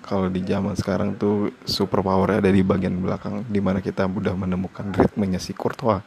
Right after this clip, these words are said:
Terus juga Mendy, pembelian, menurut gua pembelian paling sukses musim dua ribu sembilan belas dua ribu dua puluh, karena pemain-pemain baru lainnya seperti Jovic, seperti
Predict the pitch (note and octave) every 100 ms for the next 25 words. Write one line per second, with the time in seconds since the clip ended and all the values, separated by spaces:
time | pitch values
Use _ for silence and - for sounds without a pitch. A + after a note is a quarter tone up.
0 | - - - - - - - - - G#2+
1 | - G#2 F#2+ F#2 F#2+ G#2 G#2+ F#2 F#2+ F#2+
2 | F#2 F#2 F#2 F#2 F2+ - - - - F2+
3 | G#2 A2+ A2 G#2+ G2 G2+ F#2+ G#2+ G2+ F#2+
4 | - F2 - - - G2 - F#2 F#2+ F#2
5 | - - - - - - A2 F#2+ F#2 F#2
6 | F2+ - - G#2+ A2 G#2 G2+ G2+ F#2+ F2
7 | - G2+ G#2+ G2 G#2 - - - - -
8 | - _ _ - - - - - - -
9 | G2 F#2 F#2 F#2+ F#2+ F2+ F#2 G2 - -
10 | - - - G2 A2 - G2 - - -
11 | - - - G#2+ G#2+ F#2+ G#2+